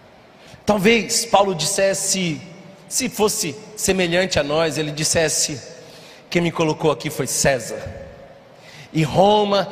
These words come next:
é pura perversão. E eu estou vivendo uma tremenda injustiça." Mas Paulo não disse isso.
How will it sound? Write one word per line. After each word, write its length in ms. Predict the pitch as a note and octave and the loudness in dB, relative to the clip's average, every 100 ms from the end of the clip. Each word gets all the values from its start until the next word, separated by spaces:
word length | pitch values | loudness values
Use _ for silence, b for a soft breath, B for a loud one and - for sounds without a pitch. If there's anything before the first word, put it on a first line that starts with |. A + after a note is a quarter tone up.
| B B | B B
é 100 | D#3+ | 0
pura 840 | - - A3 G#3+ G3+ G3 - - - | 0 2 4 4 4 2 -2 -8 2
perversão. 760 | G3 E3 C#3+ - - D#3+ C3 - - - - - - - B B F#3+ - | 2 2 0 0 0 -2 -6 -8 -12 -14 -20 -20 -20 -20 B B -6 2
E 80 | A#3 | 4
eu 80 | |
estou 240 | A3+ - A#3+ | 4 4 2
vivendo 420 | G3+ F3 A#3 A3+ | 4 6 6 6
uma 160 | A3+ A3 | 2 4
tremenda 520 | A3+ A3 A3+ B3 A#3 | 2 4 4 4 2
injustiça." 880 | A3 G3 - - G#3 G3+ - - - - - - - - B B B B B - - | 2 0 0 0 2 2 0 -4 -8 -14 -18 -20 -20 -20 B B B B B -20 -8
Mas 180 | C#3 - | -4 -2
Paulo 260 | - D3 B2+ | 0 0 0
não 160 | C3+ | -2
disse 300 | A2+ G#2+ - | -2 -4 -4
isso. 340 | - - - | -4 -4 -4